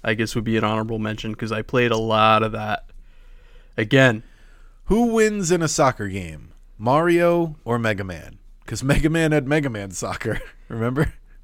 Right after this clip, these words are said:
Speaker 1: Probably Mario 'cause he has three of the games and Mega Man only got one.
Speaker 2: That's true.
Speaker 1: But again, I prefer the Wii version over the Switch version.
Speaker 2: Didn't the, did they do a Mario Baseball at one point
Speaker 1: They
Speaker 2: or something?
Speaker 1: did.
Speaker 2: That sounds familiar.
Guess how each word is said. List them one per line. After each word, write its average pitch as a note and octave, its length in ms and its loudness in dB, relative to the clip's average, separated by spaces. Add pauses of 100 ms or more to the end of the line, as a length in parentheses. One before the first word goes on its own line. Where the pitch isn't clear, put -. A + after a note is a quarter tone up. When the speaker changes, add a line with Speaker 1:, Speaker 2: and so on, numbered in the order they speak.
(220)
Speaker 1:
Probably A#3 340 4
Mario C#3 560 8
'cause A#2 260 -4
he A#2+ 160 2
has A#2+ 220 0
three A#2+ 260 2
of A2+ 160 0
the A#2 80 -2
games A2 460 -4
and A2 160 -4
Mega A2 220 -4
Man A2+ 300 -2
only A2 260 -4
got G#2+ 220 -6
one. A2 320 -10 (840)
Speaker 2:
That's A2 260 -6
true. - 280 -14 (360)
Speaker 1:
But C3+ 140 4
again, C3+ 420 6
I A#2 140 2
prefer C3+ 400 2
the B2+ 140 4
Wii C3 240 4
version A#2 400 2
over A#2 180 2
the G#2+ 140 -4
Switch - 320 2
version. G2+ 400 -8 (1200)
Speaker 2:
Didn't A4+ 280 -6
the, A4 100 -14 (320)
did F3+ 180 0
they E4 140 4
do A4 320 0
a G#4 40 4
Mario G3+ 500 0
Baseball E3 760 0
at E3+ 140 -6
one E3+ 180 -2
point D3+ 220 -2
Speaker 1:
They A#2+ 140 6
Speaker 2:
or D#3 60 -6
something? C#3+ 160 2
Speaker 1:
did. E3 200 6
Speaker 2:
That E3 160 -6
sounds - 280 -6
familiar. C#3 420 -8